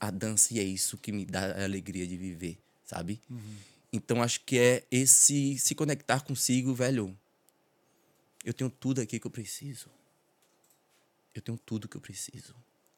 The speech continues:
Speaker 1: Então, porra, vamos sorrir.
Speaker 2: É isso. Vamos sorrir. <laughs> Irado,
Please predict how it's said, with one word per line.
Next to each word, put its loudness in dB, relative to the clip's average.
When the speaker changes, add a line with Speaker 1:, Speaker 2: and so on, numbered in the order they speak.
Speaker 1:
Então, -10
porra, -10
vamos -8
sorrir. -8
Speaker 2:
É -6
isso. -6
Vamos -2
sorrir. 2
<laughs> -6
Irado, 8